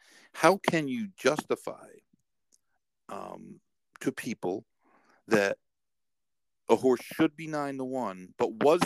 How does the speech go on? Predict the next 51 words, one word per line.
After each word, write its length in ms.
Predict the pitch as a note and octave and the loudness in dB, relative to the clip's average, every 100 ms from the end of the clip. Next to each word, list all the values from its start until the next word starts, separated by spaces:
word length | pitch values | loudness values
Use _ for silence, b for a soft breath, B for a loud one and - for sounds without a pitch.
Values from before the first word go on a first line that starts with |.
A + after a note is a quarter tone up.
| - | -4
twenty-three 400 | F3+ E3+ - D#3+ | -10 -12 -12 -12
to 80 | C#3+ | -10
one 180 | C#3 B2 | -12 -10
when 180 | C3+ | -14
you 120 | C#3 C3+ | -14 -8
bet 240 | C3 A#2 _ b b - | -6 -6 _ b b -6
at 160 | C3+ | -4
the 120 | - | -4
last 500 | A#2+ B2 D3+ F3 F3+ - _ _ | -6 -6 -8 -8 -6 -6 _ _
possible 500 | - C#3+ D3 - - - - - - - | -6 -4 -6 -10 -16 -14 -10 -10 -8 -12
second 280 | - C#3 - | -12 -16 -18
that 80 | |
you 140 | A#2+ B2+ | -20 -20
can 180 | - A#2 | -18 -16
bet? 240 | B2+ A2 _ _ - _ _ _ _ _ _ _ _ _ _ b | -14 -16 _ _ -20 _ _ _ _ _ _ _ _ _ _ b
So 200 | - E3 | -2 2
let 120 | D#3 G3+ | 2 2
me 160 | A3 | 0
ask 160 | G#3+ G3 | -2 -4
you 60 | G3 | -6
this. 160 | F#3+ - b - | -6 -6 b -12
If 100 | B2+ | -2
you 100 | C4 | 2
don't 200 | B3+ - | 2 0
think 160 | G3+ | -4
the 80 | - | -4
horse 180 | D3+ D#3+ | -4 -6
is 80 | B2 | -8
a 40 | |
good 220 | A2+ C#3+ B2+ | -4 -4 -2
bet 160 | B2+ | -4
at 80 | A2+ | -4
nine 220 | G#2 G#2 | -6 -8
to 60 | G2+ | -8
one, 260 | F#2+ E2 _ | -10 -12 _
and 80 | A2 | -10
you 100 | D#3 | -10
think, 240 | G3+ E3+ C#3 _ _ | -6 -8 -10 _ _
say, 240 | - C#3+ | -2 -2
fifteen 640 | C3+ - E3 - - C#3+ A#2+ | -2 -2 -2 -2 -12 -12 -8
to 80 | |
one 340 | G2 F#2+ F2 D#2+ _ _ _ _ | -8 -10 -12 -16 _ _ _ _
is, 180 | - G2+ F2 | -10 -10 -10
is 200 | G2 F2+ | -14 -12
your 160 | F#2+ G2+ | -4 -4
cutoff 480 | - - G2+ - - | -4 -8 -8 -10 -18
for 80 | - | -20
the 100 | - | -20
horse, 460 | F2+ F#2+ - - - _ _ _ - - | -18 -18 -18 -20 -20 _ _ _ -20 -6
and, 220 | G#2 G#2 | -4 -4
and 220 | G2+ G2 | -6 -8